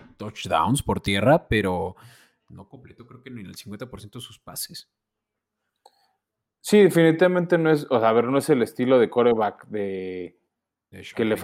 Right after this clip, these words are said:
Speaker 2: fascina a, a Sean Payton, no es, no es como Breeze, es un jugador diferente, creo que tal vez eso es lo que se le complicó tanto a Atlanta.
Speaker 1: Ujú.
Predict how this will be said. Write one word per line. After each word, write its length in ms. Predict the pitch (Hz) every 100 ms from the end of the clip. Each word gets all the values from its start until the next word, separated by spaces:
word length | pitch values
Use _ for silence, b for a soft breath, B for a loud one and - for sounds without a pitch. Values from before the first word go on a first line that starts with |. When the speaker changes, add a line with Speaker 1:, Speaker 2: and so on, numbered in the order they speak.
| 104
Speaker 2:
fascina 520 | 120 123 131 120 107 104 - 73
a, 220 | 73 -
a 40 |
Sean 260 | 98 123 120
Payton, 420 | 120 117 113 131
no 100 | 127
es, 160 | 113 -
no 140 | 139 127
es 120 | 117
como 260 | 131 110
Breeze, 520 | 90 107 117 208 - _ _ _ _
es 200 | 107 110
un 100 | 131
jugador 360 | 123 120 110 113
diferente, 540 | 117 113 104 113 127
creo 220 | 131 123
que 140 | 123 117
tal 200 | - 113
vez 160 | 113
eso 160 | 123 123
es 60 | 117
lo 100 | 101
que 340 | 104 98 87
se 140 | - 117
le 120 | 107
complicó 460 | 113 101 104 113 117
tanto 260 | 123 117
a 40 | 107
Atlanta. 520 | - 107 110 135 196 - _
Speaker 1:
Ujú. 260 | 92 98